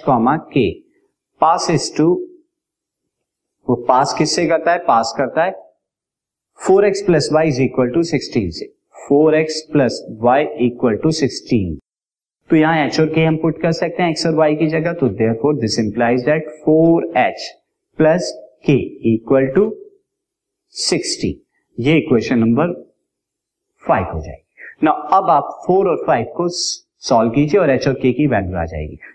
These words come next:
तो मैं फ़ोर से h की वैल्यू, यहाँ से h की वैल्यू क्या आ जाएगी? इलेवन माइनस टू के, ये पुट करा देता हूँ फ़ाइव में। तो फ़ोर into eleven minus two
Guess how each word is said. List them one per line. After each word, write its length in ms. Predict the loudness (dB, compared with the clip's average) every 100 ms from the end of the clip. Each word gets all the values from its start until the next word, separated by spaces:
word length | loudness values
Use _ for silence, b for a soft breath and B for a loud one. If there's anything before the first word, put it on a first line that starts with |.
| -2
तो 60 | 2
मैं 140 | 2 0
फ़ोर 220 | 2 2 2
से 220 | 0 -4 -2 -4
h 220 | -2 -2
की 100 | 2
वैल्यू, 300 | 2 2 2
यहाँ 200 | 0 0 0
से 220 | 0 -2
h 160 | -2
की 80 | 0
वैल्यू 280 | 2 4 2
क्या 180 | 2 0
आ 40 |
जाएगी? 260 | 2 2 2
इलेवन 340 | 2 2 2
माइनस 340 | 2 2 0 2
टू 100 | 0
के, 180 | 2 2
ये 60 | 2 2
पुट 180 | -2 2
करा 200 | 2 2
देता 240 | 2 0
हूँ 160 | -4 -2
फ़ाइव 240 | -2 -2 -2
में। 120 | -4 -6 _ _ _ _ _ 0
तो 100 | 0 0 -14 _ _ 2
फ़ोर 340 | 4 6 6
into 320 | 4 2 0 -4 0
eleven 440 | 0 2 2 2 4
minus 320 | 2 2 -2 -2 -10 2
two 120 | 2